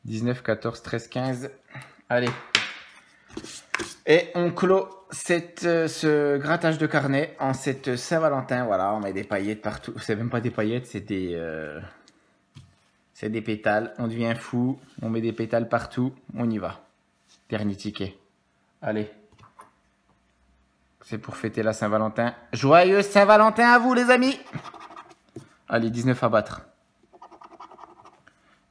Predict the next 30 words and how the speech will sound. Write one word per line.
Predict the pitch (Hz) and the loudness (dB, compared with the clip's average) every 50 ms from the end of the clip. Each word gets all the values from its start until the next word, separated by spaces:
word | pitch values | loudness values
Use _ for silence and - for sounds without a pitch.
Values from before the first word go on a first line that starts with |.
| - | -8
Est-ce | 120 120 - - | -8 -8 -6 -6
que | - 123 | -4 -4
le | 117 | -4
dernier | 113 117 120 117 120 123 123 | -2 -4 -4 -2 -2 -2 -2
ticket | 120 - 123 120 - 127 | -4 -6 -8 -4 -4 -4
sera | 127 - 127 | 0 0 2
gagnant ? | 120 135 139 151 165 180 214 | 4 4 6 6 8 8 8
Oui, | 254 277 277 277 277 262 254 240 226 | 10 10 10 10 8 8 6 6 4
il | 220 | 4
nous | 233 208 | 4 6
offre | 226 214 220 - | 6 4 4 4
un | 208 202 | 2 2
gain | 196 196 202 185 | 4 4 2 2
pour | 190 185 190 | 4 4 2
le | 185 | 4
dernier | 165 175 165 160 147 131 | 4 4 2 2 0 2
quand | - 127 | 2 2
même. | 113 107 107 104 | 0 0 -2 -2
C'est | - 139 135 | -2 -2 0
joli. | 139 135 123 104 - - - _ _ _ - | 0 0 -2 -4 -8 -10 -20 _ _ _ -8
Ça | - 123 | -6 -2
serait | - 139 | 0 0
bien | 120 143 156 | 2 2 2
que | 147 | 0
ça | 160 143 | 0 0
soit | 127 156 143 | 2 2 2
un | 139 | 0
ticket | 139 - 139 131 151 147 139 | 0 -2 -4 0 0 0 0
supérieur | 143 - - 156 143 151 143 143 143 139 143 139 135 135 120 | 0 -4 -6 -4 0 0 2 2 2 2 2 2 2 2 2
à, | 117 117 113 110 107 107 104 104 104 104 101 107 | 2 4 4 4 2 2 2 2 0 0 -2 -4